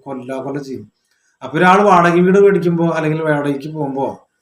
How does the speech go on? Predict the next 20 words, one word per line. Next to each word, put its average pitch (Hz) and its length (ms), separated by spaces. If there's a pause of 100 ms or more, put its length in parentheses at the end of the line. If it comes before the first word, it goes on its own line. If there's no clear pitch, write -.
(180)
ഏതെങ്കിലും 135 320
നല്ലൊരു 147 240
ജോത്സ്യനെ 135 460
കണ്ടിട്ട് 156 280
നോക്കി 131 360
അറിഞ്ഞിട്ട് 143 300 (400)
പോവാൻ 123 240
കിട്ടും. 113 300 (1800)
അപ്പൊ 156 140
ഈ 214 420
ആവാഹിക്കുമ്പോ 175 600
ഇയാൾ 170 140
കർമ്മം 185 360
ചെയ്യുമ്പോ 160 500 (720)
ഈ 151 60
പ്രേതത്തിന്റെയാണ്, 170 1040
രക്ഷസിന്റെയാണ് 165 640
ദുരിതം 151 200
എന്ന് 143 160
പറഞ്ഞു. 117 260